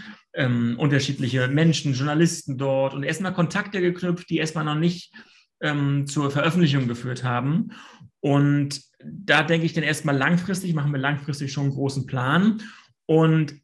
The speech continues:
je mehr ich darüber weiß, je mehr ich das Thema für mich erschlossen habe, desto eher sind lange Formen natürlich auch möglich. Die geben sich dann automatisch daraus.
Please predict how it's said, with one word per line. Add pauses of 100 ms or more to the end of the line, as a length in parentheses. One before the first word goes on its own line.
je
mehr
ich
darüber
weiß,
je
mehr
ich
das
Thema
für
mich
erschlossen
habe,
desto
eher
sind
lange
Formen
natürlich
auch
möglich.
Die
geben
sich
dann
automatisch
daraus.